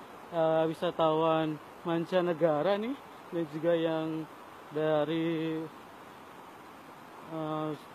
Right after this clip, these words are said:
domestik juga yang kayaknya lagi menikmati suasana air terjun, baik berfoto maupun, eh, sekedar, eh, melepas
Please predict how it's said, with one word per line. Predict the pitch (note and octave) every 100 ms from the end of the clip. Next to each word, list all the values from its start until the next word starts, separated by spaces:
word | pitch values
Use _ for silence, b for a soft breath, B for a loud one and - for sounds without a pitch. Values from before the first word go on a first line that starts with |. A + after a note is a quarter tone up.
| - D#3
domestik | E3+ E3 D#3+ G3 D#3+ D3+
juga | C#3 E3 F#3+
yang | F#3 E3+ D#3
kayaknya | D#3+ D#3 D#3+ F3+ F#3 - - - - - -
lagi | D#3+ D3+ C#3 E3+ E3 E3 D#3+ D#3+ D#3 - - - - - -
menikmati | - E3+ E3+ - E3+ D#3 - - E3 D#3 D3+ D#3 D3+ -
suasana | D#3+ D3 D#3 D3+
air | D3+
terjun, | D3 C3 D#3+ F3+
baik | D#3 D3+ D3
berfoto | C#3 C#3 C3+ - F3+ F#3+ - - - - -
maupun, | D#3 D3+ C#3 - F#3+ F#3+ G3 F3 - - - - - - - - - - - - - - - - - -
eh, | E3 D#3+ D#3+ E3 -
sekedar, | F3 F#3 E3 E3 E3+ E3+ E3+ E3+ E3 D#3+ - - - - - - - - E3+
eh, | E3 E3
melepas | E3 E3 D#3 - E3 D#3+ D3+